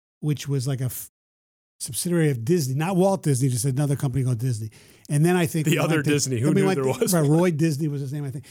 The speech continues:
Speaker 1: Then we went from, from Shamrock to Clear, uh, not Clear, to Chancellor, to A M F M, which was Evergreen, and then we went to Clear Channel. I mean, it was, we had, like, five owners at D F N.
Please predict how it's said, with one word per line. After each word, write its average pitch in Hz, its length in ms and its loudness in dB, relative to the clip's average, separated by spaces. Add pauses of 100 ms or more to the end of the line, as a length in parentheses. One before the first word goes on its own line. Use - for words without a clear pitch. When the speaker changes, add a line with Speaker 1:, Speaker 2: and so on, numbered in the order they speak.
(120)
Speaker 1:
Then 185 100 4
we 196 60 4
went 190 160 2
from, 156 160 2 (440)
from 147 160 2
Shamrock 196 920 2 (360)
to 127 420 -4 (580)
Clear, 214 460 0
uh, 160 160 2
not 131 260 2
Clear, 135 160 -10
to - 480 -20
Chancellor, 185 1040 0 (380)
to 151 100 -10
A 190 280 -2
M 180 200 2
F 180 240 -4
M, 180 260 0
which 147 220 -4
was 123 160 -6
Evergreen, 190 840 0
and 151 180 0
then 165 260 0 (520)
we 156 80 -4
went 151 220 -2
to 135 60 -8
Clear 208 360 0
Channel. 196 420 -2
I 190 60 0
mean, 208 180 2
it 214 60 -2
was, 196 420 0
we 262 100 0
had, 240 120 0
like, 170 180 -2
five 214 440 -2
owners 151 480 2
at 120 100 -4
D 151 160 2
F 135 200 -2
N. 113 320 -8